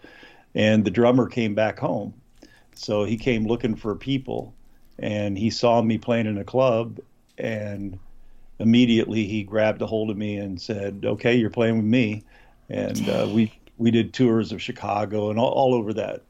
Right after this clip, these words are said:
Speaker 1: uh, um, larger cities in the Midwest. Uh, we played with the Romantics. We played with Molly Hatchet. We played with Rick Derringer, and it, it was, it was quite a thing for a twenty-one-year-old. <laughs>
Speaker 2: Yeah. Oh, I'm sure. And all the vices that go with that.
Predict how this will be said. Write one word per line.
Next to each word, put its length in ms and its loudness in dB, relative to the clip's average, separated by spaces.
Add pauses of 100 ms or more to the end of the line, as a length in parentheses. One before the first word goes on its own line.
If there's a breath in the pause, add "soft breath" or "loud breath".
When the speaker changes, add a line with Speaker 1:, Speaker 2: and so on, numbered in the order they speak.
(140)
Speaker 1:
uh, 260 -8 (720 soft breath)
um, 420 -6 (600)
larger 420 2
cities 540 -2
in 100 -10
the 160 -8
Midwest. 800 -6 (160)
Uh, 180 -4
we 140 -4
played 240 2
with 140 -4
the 60 -6
Romantics. 720 -2
We 100 -2
played 320 -2
with 260 -4 (380 loud breath)
Molly 300 4
Hatchet. 600 -2
We 120 -4
played 260 -4
with 140 -6
Rick 260 -2
Derringer, 840 0
and 260 -6 (540 soft breath)
it, 120 2
it 200 4
was, 380 -2 (420 loud breath)
it 100 0
was 140 0
quite 300 2
a 40 2
thing 300 -2
for 100 -8
a 60 -6
twenty-one-year-old. 920 -6
<laughs> 40 -2
Speaker 2:
Yeah. 580 6
Oh, 220 2
I'm 100 -2
sure. 440 0
And 160 0
all 120 0
the 100 2
vices 560 -2
that 220 0
go 240 2
with 280 2
that. 260 2